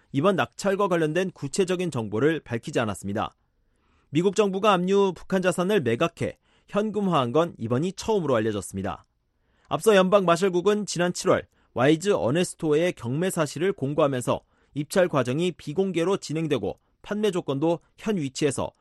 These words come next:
현 상태대로라고 안내한 바 있습니다. 와이즈 어네스토는 지난해 사월 북한 남포항에서 실은 석탄 이만 육천오백 톤, 약 이백구십구만 달러치를 운송하다 같은 달 인도네시아 당국에 억류됐습니다.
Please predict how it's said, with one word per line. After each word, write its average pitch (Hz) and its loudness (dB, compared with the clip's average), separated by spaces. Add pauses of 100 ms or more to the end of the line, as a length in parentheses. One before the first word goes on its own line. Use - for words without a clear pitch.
(200)
현 208 -2
상태대로라고 165 0
안내한 139 -2
바 107 0
있습니다. 95 -8 (600)
와이즈 180 4
어네스토는 202 2
지난해 185 0
사월 123 0 (320)
북한 190 0
남포항에서 170 0
실은 175 -2
석탄 202 -4
이만 165 0
육천오백 123 -2
톤, 120 -4 (480)
약 160 2
이백구십구만 165 -2
달러치를 175 0
운송하다 123 -2 (340)
같은 165 -2
달 180 4
인도네시아 165 2
당국에 123 2
억류됐습니다. 117 -2